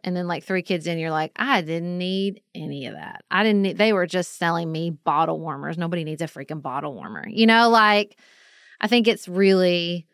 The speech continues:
hard to sort of piece those things apart. And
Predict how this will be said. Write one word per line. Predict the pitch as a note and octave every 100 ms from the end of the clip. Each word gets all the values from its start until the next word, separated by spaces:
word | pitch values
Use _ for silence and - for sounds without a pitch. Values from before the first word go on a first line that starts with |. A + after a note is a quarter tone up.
| _ _
hard | _ F#3 E3 E3
to | E3+
sort | - F3+
of | E3
piece | - F#3+ F3+
those | - F3 F3
things | E3 E3
apart. | E3 - D#3 D3+ - _ _ _ _
And | D4+